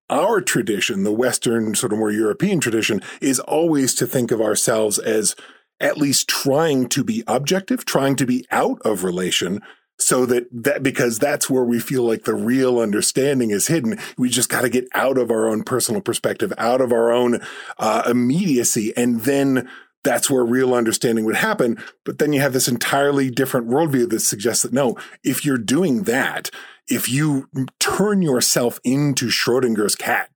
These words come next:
disconnected from, <laughs> from every other aspect of the world, from bo-, both from observation and from action, how could you possibly learn, truly learn something of value? How could you know something of value, understand something of value,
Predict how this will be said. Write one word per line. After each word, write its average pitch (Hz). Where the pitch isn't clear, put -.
disconnected 131
from, 196
<laughs> -
from 208
every 127
other 113
aspect 120
of 101
the 101
world, 123
from 107
bo-, 123
both 143
from 120
observation 117
and 98
from 104
action, 139
how -
could 202
you 214
possibly 107
learn, 123
truly 185
learn 143
something 113
of 110
value? 120
How 127
could 131
you 131
know 117
something 104
of 98
value, 98
understand 113
something 110
of 101
value, 101